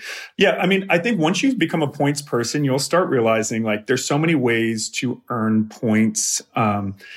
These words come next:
like, for weddings, instead of giving cash, sometimes you can give gift cards. And what you'll learn is, like, with that Amex Gold card, you know, we've all seen in supermarkets, they have gift cards that you can buy. So you can buy gift cards for, like, kids' birthday parties. And all of a sudden you buy it on your Amex Gold and you're getting four X points on gift cards to Target. And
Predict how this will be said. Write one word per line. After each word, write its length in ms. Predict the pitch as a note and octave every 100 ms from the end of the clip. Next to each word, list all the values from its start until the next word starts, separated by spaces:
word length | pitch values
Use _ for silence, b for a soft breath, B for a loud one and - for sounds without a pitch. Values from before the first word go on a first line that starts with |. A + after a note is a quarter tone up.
| B _
like, 380 | G3 F#3+ G3 -
for 140 | G3+
weddings, 640 | E3+ B2+ B2+ D3 D#3+ D#3 C#3+ -
instead 280 | C#3 D#3+ D#3+
of 80 |
giving 240 | D3+ D#3 C#3+
cash, 360 | - G#2 A2
sometimes 440 | - C#3+ D3 C#3+ B2+
you 80 | B2
can 120 | C3
give 220 | A#2+ G#2+
gift 240 | A#2+ A2+
cards. 480 | - C#3+ D3+ E3+ - -
And 120 | C#3
what 120 | D3+
you'll 140 | E3 D3+
learn 200 | B2+ C3+
is, 160 | B2
like, 160 | A#2 A#2+
with 140 | C#3
that 160 | D#3 C#3+
Amex 360 | C3 B2+ B2
Gold 280 | - A2+ A2
card, 340 | - G#2 G2+ G#2
you 100 | D3
know, 80 | C3
we've 240 | A2+ C3+
all 80 | C#3
seen 180 | C#3 C#3+
in 60 | A#2+
supermarkets, 720 | - B2+ B2 A2 G#2 G#2+ -
they 80 | G#2
have 400 | A2 G#2 G2+ -
gift 220 | A#2+ -
cards 640 | A#2 G2+ G2+ G2 F#2+ - B B B B -
that 120 | G#2
you 100 | C#3+
can 160 | C#3+ C3+
buy. 260 | E3+ C3
So 160 | A2+ D#3+
you 60 |
can 160 | D#3+ A#3
buy 300 | - A2 C#3+
gift 220 | C#3 C#3
cards 380 | - D3 B2+ A#2
for, 140 | -
like, 220 | C#3+ B2+ -
kids' 240 | F#3 -
birthday 340 | F3+ F3 E3+
parties. 580 | D3+ D3 C#3 B2+ A#2+ A2+
And 140 | - C3
all 100 | B2+
of 60 | C#3+
a 40 |
sudden 260 | D3 F#3 D#3
you 100 | B2+
buy 180 | A2 A2+
it 60 |
on 100 | A#2
your 120 | A#2
Amex 440 | A2+ A2 B2 B2+ -
Gold 200 | A3 F3+
and 40 |
you're 80 | B2
getting 180 | B2+ A#2+
four 360 | - C#3+ C#3+
X 260 | C3 B2 -
points 560 | - D3 C3 A#2 A2 -
on 200 | A#2 A2
gift 200 | G#2+ B2+
cards 300 | - A#2 A2
to 100 | -
Target. 560 | D3 G#3 E3+ B2 G2+ -
And 240 | A2 A2+